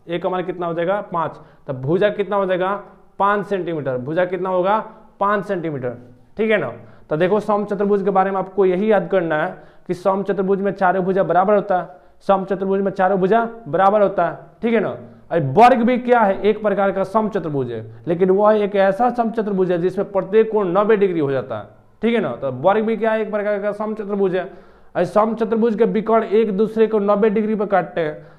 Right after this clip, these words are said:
दो तीन बार बोलते रहो हमारे साथ, सम चतुर्भुज के विकर्ण एक दूसरे के नब्बे डिग्री पर काटते हैं, ठीक है? तो सम चतुर्भुज के विकर्ण क्या करते हैं? एक दूसरे को समद्विभाजित भी करते हैं। और क्षेत्रफल कैसे निकलता है? अगर विकर्ण दिया है, अगर विकर्ण दिया है, तो दोनों विकर्ण का गुणा करके दो से भाग दो,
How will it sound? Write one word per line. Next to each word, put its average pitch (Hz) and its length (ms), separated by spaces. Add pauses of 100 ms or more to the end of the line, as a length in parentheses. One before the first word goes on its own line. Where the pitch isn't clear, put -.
(160)
दो 156 140
तीन 226 220
बार 247 160
बोलते 208 380
रहो 214 180
हमारे 175 300
साथ, - 600
सम 220 220
चतुर्भुज 214 340
के 214 80
विकर्ण 214 340
एक 202 260
दूसरे 208 260
के 202 100
नब्बे 202 320
डिग्री 202 260
पर 196 120
काटते 160 340
हैं, 143 160 (300)
ठीक 214 120
है? 190 120
तो 165 220
सम 202 240
चतुर्भुज 214 360
के 208 80
विकर्ण 202 300
क्या 208 140
करते 165 260
हैं? 135 80
एक 190 220
दूसरे 196 240
को 196 100
समद्विभाजित 185 580
भी 190 140
करते 175 280
हैं। 131 160 (260)
और 151 80
क्षेत्रफल 196 480
कैसे 214 280
निकलता 147 400
है? 107 100 (320)
अगर 175 300
विकर्ण 208 420
दिया 202 220
है, 113 160 (340)
अगर 196 260
विकर्ण 220 380
दिया 220 160
है, 214 60
तो 214 80
दोनों 196 300
विकर्ण 214 340
का 208 120
गुणा 208 280
करके 202 260
दो 185 160
से 190 120
भाग 170 200
दो, 170 220